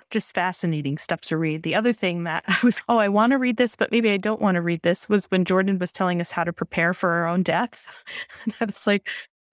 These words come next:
"Okay, this feels a little scary." It was also intriguing and, like, helpful at the same time, where he's,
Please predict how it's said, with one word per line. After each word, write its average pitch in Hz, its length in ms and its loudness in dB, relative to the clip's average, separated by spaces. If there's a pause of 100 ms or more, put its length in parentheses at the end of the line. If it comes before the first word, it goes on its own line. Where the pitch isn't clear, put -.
(120)
"Okay, 311 240 4
this 294 220 0
feels 269 240 4
a 226 40 2
little 226 200 2
scary." 175 760 0
It 202 120 0
was 202 180 2
also 202 400 2
intriguing 214 840 2
and, 202 200 -2
like, 185 220 0
helpful - 480 -2
at 165 140 -6
the 175 60 -8
same 165 280 0
time, 165 360 -2
where 151 120 0
he's, - 240 -6